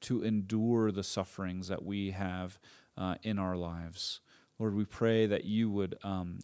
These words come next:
establish this community, um, to be able to be a place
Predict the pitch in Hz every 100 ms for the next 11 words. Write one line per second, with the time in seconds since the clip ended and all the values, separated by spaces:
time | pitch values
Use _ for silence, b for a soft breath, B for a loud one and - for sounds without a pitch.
0 | - 104 - 101 104 110 - 101 - -
1 | 98 101 104 123 151 _ b b b b
2 | - 98 95 87 - 110 101 104 - 107
3 | 117 123 113 - - 107 104 - 90 -
4 | 113 104 92 -